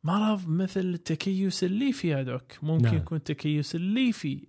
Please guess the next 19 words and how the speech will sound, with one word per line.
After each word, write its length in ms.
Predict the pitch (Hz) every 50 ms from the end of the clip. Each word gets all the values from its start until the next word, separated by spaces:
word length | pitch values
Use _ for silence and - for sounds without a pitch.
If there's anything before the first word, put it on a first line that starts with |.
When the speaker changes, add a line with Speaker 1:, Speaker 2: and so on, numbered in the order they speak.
| _ 135
Speaker 1:
اللي 180 | 143 147 143
هو 120 | 139 143 139
cystic 360 | - - 156 - - - 143
Speaker 2:
Cystic 300 | - - 151 - 143 135
Speaker 1:
fibrosis. 460 | - 180 180 165 - - 113 104 98
Speaker 2:
fibrosis. 640 | 104 117 131 131 113 92 90 82 - - - - -
Speaker 1:
هم 140 | 175 170 151
هذا 360 | 180 180 180 170 175 170 - - - -
أحد 240 | 139 - 175 160
الأمور 500 | 165 156 156 - 147 156 156 165 165 156
المدمرة 460 | 156 143 131 123 - 127 117 120 131 139
بالبنكرياس، 640 | 139 143 160 165 - - 196 220 247 233 185 - -
هم 220 | 147 160 185 185 175
ممكن 360 | 180 190 190 170 - 156 147
يكون، 360 | 139 - - 156 156 160 156 - _ _ _ _ _ _ _ _ _ _ -
آه، 340 | 147 131 127 127 127 127
في 160 | 127 123 - 156
الصورة 440 | - - - - 214 202 190 180
هني. 380 | 170 160 175 208 220 175 139 -